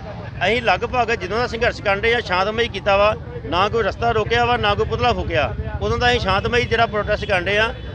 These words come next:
ਸਰਕਾਰ ਨੂੰ ਤਿੰਨਾਂ ਸਾਲਾਂ ਬਾਅਦ ਯਾਦ ਆਈ ਆ, ਲੇਕਿਨ ਅਸੀਂ ਇਹ ਮੰਗ ਕਰਦੇ ਆ ਵੀ ਮੁੱਖ ਮੰਤਰੀ ਸਾਹਿਬ ਇਹੋ ਜਿਹੇ ਐਲਾਨ ਕਰਨੇ ਬੰਦ ਕਰੋ, ਜੇ ਉਹਨਾਂ ਨੂੰ ਲਾਗੂ ਨਹੀਂ ਕਰਨਾ।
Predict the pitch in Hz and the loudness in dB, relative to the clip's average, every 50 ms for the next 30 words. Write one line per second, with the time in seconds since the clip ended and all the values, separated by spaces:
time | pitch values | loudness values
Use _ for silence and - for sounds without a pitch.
0 | - - - 185 170 180 190 196 202 226 240 233 - 220 196 202 220 214 190 208 | -12 -8 -6 -6 0 2 4 6 6 4 2 0 -2 -4 -2 -2 -2 2 2 2
1 | 214 226 226 220 233 233 185 180 175 180 185 196 202 214 220 233 233 233 226 226 | 2 2 2 2 2 2 4 4 4 6 6 6 4 4 6 6 6 6 4 4
2 | 226 208 202 - - - 196 220 220 240 247 240 - - 208 220 240 247 240 - | -2 -6 -8 -8 -6 -2 -2 0 0 0 0 -2 -2 0 0 2 2 0 -2 -4
3 | 190 190 196 214 214 - - - - 220 226 247 247 220 196 180 196 190 220 226 | -10 -12 -12 -12 -14 -14 -14 -10 -2 4 6 6 6 6 4 0 0 2 2 2
4 | 220 208 226 240 247 247 247 233 214 196 208 220 220 226 202 220 233 190 190 185 | 2 4 2 2 2 2 0 0 -2 -2 0 -2 -2 -2 -2 -2 -2 2 4 6
5 | 202 220 233 262 262 180 - - - - - 240 233 - - 196 196 202 220 226 | 6 6 6 4 4 2 0 -4 -10 -12 -12 -14 -12 -10 -2 2 2 4 4 4
6 | 233 240 240 202 175 170 180 196 214 208 220 202 202 220 233 214 175 175 180 190 | 4 4 4 6 4 4 4 4 2 2 2 0 2 2 0 2 2 0 0 0
7 | 214 190 226 226 240 247 247 240 - - - - - - 220 - - - - 185 | 0 0 0 2 2 2 2 0 -2 -8 -14 -14 -14 -14 -14 -14 -12 -4 2 4
8 | 214 240 233 233 240 247 247 247 220 202 190 196 190 247 262 262 247 220 190 156 | 4 6 6 4 2 2 2 2 6 6 6 6 6 2 0 0 2 2 2 2
9 | 147 139 120 | 0 -2 -4